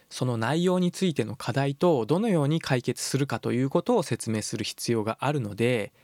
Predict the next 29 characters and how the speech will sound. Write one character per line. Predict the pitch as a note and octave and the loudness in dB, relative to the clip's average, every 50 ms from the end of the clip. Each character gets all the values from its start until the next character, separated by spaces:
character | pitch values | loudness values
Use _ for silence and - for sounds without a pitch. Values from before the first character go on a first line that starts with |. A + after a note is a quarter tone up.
| _ _ _ - | _ _ _ -4
で | - A#2+ - | -4 -2 -2
き | - E3 | 0 0
る | F3 G3 | 0 0
だ | E3 G3 G3 | 2 0 0
け | F#3 - G#3+ G#3 G3 - - | 0 2 0 0 0 -2 -6
伝 | - - - C3 B2 | -6 -2 -2 0 0
わ | B2 B2 | 0 -2
る | B2 B2 | 0 0
よ | B2+ B2+ A2 G#2+ | 0 0 0 0
う | |
に | G#2 A#2 B2 B2+ B2 | -2 -2 -2 -2 -2
詳 | - - B2 A#2+ | -2 -2 -2 -2
細 | - - A#2+ A#2+ B2 D3 | -2 -2 -2 0 0 0
を | F3 | -2
話 | F#3 - B2 A#2 A#2 - | -2 -2 -4 -6 -6 -6
し | |
た | - G#2 - | -6 -8 -6
く | - | -6
な | G#2 G#2+ A2 | -6 -6 -6
っ | - | -6
て | - G2+ | -6 -8
し | - - | -8 -6
ま | A2+ A2 | -8 -8
う | A2 | -8
ん | A2+ | -8
で | - A#2 | -10 -10
す | - - | -8 -4
よ | C#3+ C#3+ | -2 0
ね。 | D#3+ F3 F3+ F3+ E3+ | 2 2 2 0 -2